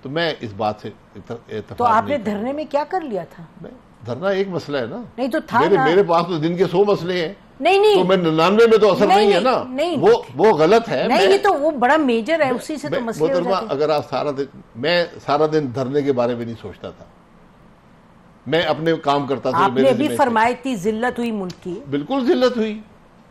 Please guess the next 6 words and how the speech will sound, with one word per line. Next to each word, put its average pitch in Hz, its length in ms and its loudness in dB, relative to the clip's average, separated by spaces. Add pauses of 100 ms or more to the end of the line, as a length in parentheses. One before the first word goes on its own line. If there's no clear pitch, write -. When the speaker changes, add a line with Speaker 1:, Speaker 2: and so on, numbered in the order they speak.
(420)
Speaker 1:
अगर 202 240 2
आप 190 400 2
यही 156 380 2
काम 170 400 2
जो 160 140 2
है 139 440 0